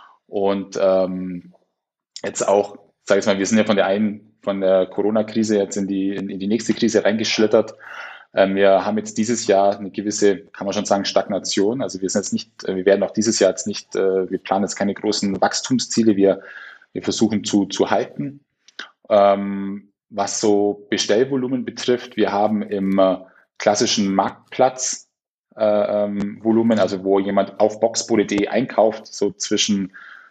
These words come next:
äh, hundertfünfzig und, äh, zweihundert Lieferungen. Und dann haben wir noch ein, ein Cap-Geschäft, also wo wir einfach nur ein klassischer Logistiker sind, ähm, für, für Apotheken zum Beispiel.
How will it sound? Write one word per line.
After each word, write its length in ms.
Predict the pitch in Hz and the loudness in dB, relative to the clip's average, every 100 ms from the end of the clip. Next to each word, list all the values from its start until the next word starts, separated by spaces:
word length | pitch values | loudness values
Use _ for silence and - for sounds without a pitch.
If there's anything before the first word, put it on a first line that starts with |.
| _ _ | _ _
äh, 400 | 95 95 95 92 | 2 4 4 0
hundertfünfzig 760 | 98 117 110 117 117 - 113 - | 0 -2 -2 -4 -6 -2 -2 0
und, 380 | 98 95 90 | -2 -2 -6
äh, 280 | - 92 90 - | -2 -2 -2 -2
zweihundert 680 | 98 117 139 135 135 - - | 0 0 0 -2 -2 -16 -8
Lieferungen. 760 | 135 135 123 123 120 120 - _ _ _ _ _ _ _ _ - - | -2 2 2 4 2 0 -12 _ _ _ _ _ _ _ _ -18 -10
Und 160 | 98 | 0
dann 140 | 104 101 | 0 2
haben 140 | 101 | -2
wir 60 | 98 | 0
noch 220 | 95 - | 0 0
ein, 300 | 98 90 - | -4 -4 -6
ein 60 | 92 | -4
Cap-Geschäft, 720 | 131 - - 113 - 123 120 | -4 -4 -8 -4 2 2 2
also 240 | 98 101 95 | -4 -2 -2
wo 140 | 95 | 2
wir 260 | 98 92 - - - - | 4 2 -4 -20 -20 -4
einfach 260 | 101 110 | 0 0
nur 80 | 101 | -2
ein 80 | 98 | -4
klassischer 480 | - 120 120 - 101 | 0 0 2 0 0
Logistiker 560 | 92 120 - 127 117 | 0 -2 -2 2 2
sind, 580 | 110 110 113 - - - _ _ _ _ - | 4 2 2 -6 -20 -20 _ _ _ _ -4
ähm, 520 | 92 92 92 92 90 90 | 2 2 0 -6 -8 -8
für, 500 | 98 92 92 90 90 | -2 2 4 4 2
für 220 | 98 87 | 0 0
Apotheken 720 | - 92 - 107 - 101 101 | -2 -6 -4 -2 0 0 -2
zum 140 | - 98 | -2 2
Beispiel. 680 | 95 98 - 104 98 92 | 2 2 0 4 4 2